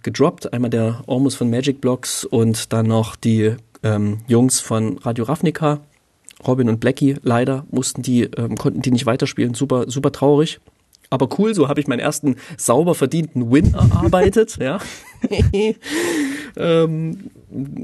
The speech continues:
und, äh, das letzte Spiel habe ich dann gegen Bloody Sunday gemacht. Und Bloody Sunday, coolerweise, der hat sich ein ziemlich thematisches Rogues-Deck gebaut. Ja, also da waren die ganze Menge Räuber unterwegs, hat versucht, mich zu millen und daraus sich dann Vorteile, Effekte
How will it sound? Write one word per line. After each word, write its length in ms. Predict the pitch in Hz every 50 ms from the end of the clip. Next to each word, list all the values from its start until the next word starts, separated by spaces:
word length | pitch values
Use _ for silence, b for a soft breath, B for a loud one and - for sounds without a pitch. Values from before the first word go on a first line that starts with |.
| - - _ _
und, 500 | - 139 139 139 143 143 147 139 - - -
äh, 160 | 127 123 120
das 120 | 113 117
letzte 240 | - 120 127 - -
Spiel 280 | 135 - - 139 131 127
habe 100 | 120 123
ich 80 | 120
dann 160 | - 123 117 113
gegen 240 | 120 113 110 107
Bloody 240 | 101 - - 120 117
Sunday 460 | 107 - - 127 165 196 190 185 190
gemacht. 360 | 175 185 180 180 190 190 - -
Und 120 | - -
Bloody 200 | - 143 - 127
Sunday, 460 | 123 - - 180 190 156 131 120 143
coolerweise, 720 | - - - 156 147 131 123 117 113 117 113 117 151 185 196 - - _
der 320 | - 147 175 185 185 170 -
hat 200 | 165 - - -
sich 340 | - 156 156 151 - - B B B B B B _
ein 380 | - 127 131 127 131 131 131 127
ziemlich 340 | - 170 175 196 175 170 -
thematisches 640 | - 139 117 123 127 147 156 156 147 - 139 120 -
Rogues-Deck 800 | 117 131 131 156 170 156 - - - - - - 240 - - - _
gebaut. 540 | - 117 113 107 110 104 95 92 - - - _
Ja, 180 | - 117 120 135
also 160 | 113 113 -
da 140 | 127 113 113
waren 160 | 113 135 147
die 60 | 139
ganze 240 | 127 139 135 143 143
Menge 180 | 139 139 143 135
Räuber 400 | 123 110 120 127 139 170 165 160
unterwegs, 420 | 147 135 139 131 139 143 139 139
hat 100 | 143 -
versucht, 380 | - 127 120 143 143 143 - -
mich 180 | 143 143 - -
zu 120 | - 151
millen 420 | 143 135 127 127 143 156 156 147 143
und 120 | 135 120
daraus 300 | 131 131 143 143 135 -
sich 120 | - 135
dann 240 | - 143 131 139 143
Vorteile, 440 | 139 - - 156 147 - 147 139 -
Effekte 440 | 131 - - 151 151 - - 147